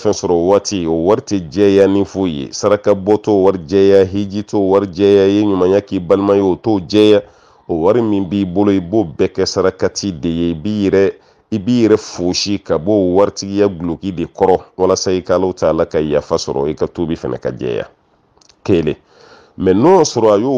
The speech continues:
wari sɔrɔ tuma min, ale kun tɛ silamɛ ye. A kɔni ye baara min kɛ, baara ɲumanw tɛ, mais silamɛ kun tɛ. O wari sɔrɔlen kɔfɛ de, ale nana tubi. Est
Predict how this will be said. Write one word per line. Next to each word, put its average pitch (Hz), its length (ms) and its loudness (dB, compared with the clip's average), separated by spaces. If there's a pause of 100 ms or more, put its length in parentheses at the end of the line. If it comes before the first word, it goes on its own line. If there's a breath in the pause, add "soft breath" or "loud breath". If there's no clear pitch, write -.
wari 117 140 2
sɔrɔ 98 260 -4 (100)
tuma 98 220 -2
min, 98 200 2
ale 85 180 -2
kun 87 180 -10
tɛ 92 140 -6
silamɛ 69 420 -4
ye. 67 100 -4 (220)
A 90 60 -4
kɔni 98 300 2
ye 110 40 4
baara 101 300 2
min 92 140 0
kɛ, 90 120 -4
baara 87 260 0
ɲumanw 90 360 0
tɛ, 85 200 -4 (280)
mais 85 200 -2
silamɛ 92 360 0
kun 80 140 -6
tɛ. 80 220 -6 (640 soft breath)
O 98 100 2
wari 113 260 4
sɔrɔlen 123 500 2
kɔfɛ 107 300 0
de, 98 120 2
ale 92 220 2
nana 87 220 0
tubi. 82 440 -6 (280)
Est 151 80 2